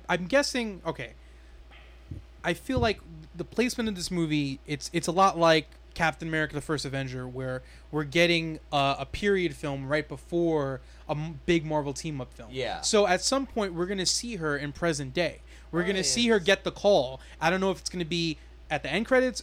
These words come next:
Speaker 1: or towards the end of the movie where she comes unfrozen, wherever the fuck she's been this whole time.
Speaker 2: She is, I mean, she is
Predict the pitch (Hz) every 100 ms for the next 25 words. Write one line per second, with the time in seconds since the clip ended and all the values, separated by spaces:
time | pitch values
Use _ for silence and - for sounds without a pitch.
0 | - 147 127 165 165 143 143 147 139 190
1 | 226 202 143 131 151 135 131 - 185 196
2 | 185 143 175 - 175 185 156 165 156 170
3 | 170 156 151 170 - - 202 233 254 202
4 | 180 175 175 165 - 208 226 214 196 151